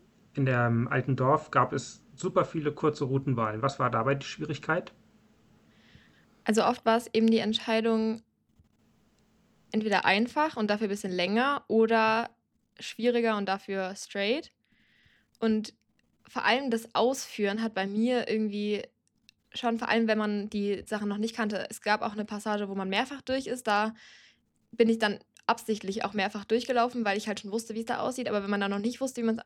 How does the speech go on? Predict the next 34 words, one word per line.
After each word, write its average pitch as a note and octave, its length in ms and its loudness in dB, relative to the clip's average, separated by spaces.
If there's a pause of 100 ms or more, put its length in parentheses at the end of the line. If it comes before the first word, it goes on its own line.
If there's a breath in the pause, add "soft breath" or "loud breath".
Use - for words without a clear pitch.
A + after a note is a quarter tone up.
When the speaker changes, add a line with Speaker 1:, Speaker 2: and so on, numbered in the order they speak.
Speaker 2:
wie A3 100 -6
es G#3+ 100 -6
aussieht, A3+ 420 -2 (320 loud breath)
hatte A3+ 160 2
man A3+ 140 4
einfach A3 220 -2
keine A3+ 280 0
Zeit, A#3 320 0
irgendwie A3+ 300 2
sich G#3+ 160 -4
schon A3+ 100 -2
mal G#3+ 80 0
eine, G3+ 380 -2
die G#3 140 -4
nächste A3 260 0
Route A3+ 260 0
anzuschauen, B3+ 640 -2
weil G3+ 380 0 (240)
man G3+ 380 0
so A#3 200 4
denken A#3 460 2
musste, G#3 260 -2
weil G3+ 120 -2
alles G#3 200 -4
so G#3 80 -6
schnell G#3 320 -2
kommt, G#3 360 -6
wenn G3+ 180 -2
es G3+ 120 -10
so F#3+ 100 -8
klein F#3+ 340 -2
ist. - 220 -10 (1500 loud breath)
Ähm, G#3 320 0 (100)
und G3+ 440 -2